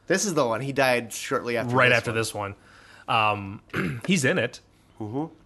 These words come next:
Speaker 2: 'Cause he's the, uh, the, the,
Speaker 1: Pri-,
Speaker 2: the,
Speaker 1: priest.
Speaker 2: the priest.
Speaker 1: In the, in
Speaker 2: Uh,
Speaker 1: the police lineup.
Speaker 2: yep. <laughs> Um, also, I didn't realize this till after the movie got done. His son's in it. His son is, um, uh, the, the,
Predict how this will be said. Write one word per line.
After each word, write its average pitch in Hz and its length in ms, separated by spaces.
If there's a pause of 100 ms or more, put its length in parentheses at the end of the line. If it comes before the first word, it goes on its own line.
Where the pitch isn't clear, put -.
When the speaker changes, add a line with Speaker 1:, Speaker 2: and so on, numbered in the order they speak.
Speaker 2:
'Cause 127 120
he's 120 260
the, 120 280
uh, 104 360
the, 104 280
the, 104 200
Speaker 1:
Pri-, 135 140
Speaker 2:
the, 107 80
Speaker 1:
priest. 147 360
Speaker 2:
the 160 60
priest. 131 340 (160)
Speaker 1:
In 127 120
the, 131 80
in 127 40
Speaker 2:
Uh, 113 260
Speaker 1:
the 131 60
police 156 300
lineup. 127 340
Speaker 2:
yep. 175 160
<laughs> - 60 (520)
Um, 143 220
also, 196 520
I 185 120
didn't 185 180
realize 175 300
this 143 100
till 147 120
after 131 120
the 123 60
movie 156 180
got 117 180
done. 120 440 (240)
His 139 260
son's 165 340
in 95 120
it. 110 180 (560)
His 151 260
son 143 540
is, 120 560
um, 104 480 (580)
uh, 104 360 (520)
the, 113 420
the, 110 180